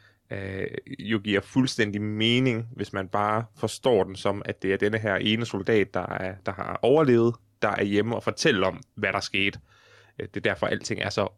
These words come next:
overdrevet. Det er genfortællingen af slaget ved Ter-, Thermopolis, og ikke selve slaget, man ser.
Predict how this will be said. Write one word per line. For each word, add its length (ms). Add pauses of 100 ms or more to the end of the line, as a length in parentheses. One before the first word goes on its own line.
overdrevet. 600
Det 120
er 120 (300)
genfortællingen 720
af 80
slaget 360
ved 120
Ter-, 340 (440)
Thermopolis, 720
og 100
ikke 280 (200)
selve 280
slaget, 400
man 140
ser. 180